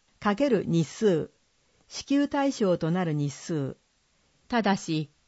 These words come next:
一日あたりの支給額に上限があります。適用期間、令和二年一月一日から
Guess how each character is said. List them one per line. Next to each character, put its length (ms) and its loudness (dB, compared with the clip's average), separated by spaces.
一 260 4
日 300 4
あ 80 0
た 120 0
り 140 2
の 140 0
支 120 -10
給 260 4
額 260 0
に 180 0
上 260 2
限 280 2
が 120 0
あ 80 0
り 140 -2
ま 140 -2
す。 180 -16
適 320 4
用 200 6
期 140 -8
間、 360 -2
令 260 4
和 160 4
二 160 4
年 360 0
一 260 0
月 240 2
一 260 0
日 260 -2
か 160 -4
ら 220 -6